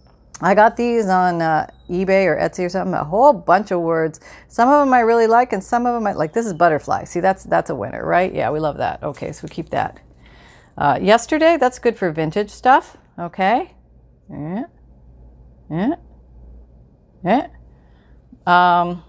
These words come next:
but I, I don't have the names of, so I have to keep 'em all face up so I can see 'em. Mad. No, I don't think so.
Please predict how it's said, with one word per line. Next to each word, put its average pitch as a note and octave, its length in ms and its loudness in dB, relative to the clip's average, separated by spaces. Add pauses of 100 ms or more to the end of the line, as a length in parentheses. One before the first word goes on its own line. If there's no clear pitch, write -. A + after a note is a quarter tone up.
(180)
but E3+ 120 2
I, F3 180 2
I - 20 4
don't G3 140 0
have G#3+ 140 -2
the F#3 60 -2
names E3+ 380 -2
of, - 140 -6
so - 100 -6
I E3 40 -2
have F3 180 -4
to D3+ 80 -8
keep - 260 -14
'em C#3+ 100 -4
all C#3+ 120 0
face D3 300 -4
up D3+ 120 -4
so - 140 -8
I B2 60 -4
can - 180 -10
see E3 180 -8
'em. D3 240 -2 (960)
Mad. D#3+ 580 0 (480)
No, C#3 320 -6 (160)
I D#3 60 -16
don't - 160 -14
think - 160 -16
so. - 260 -14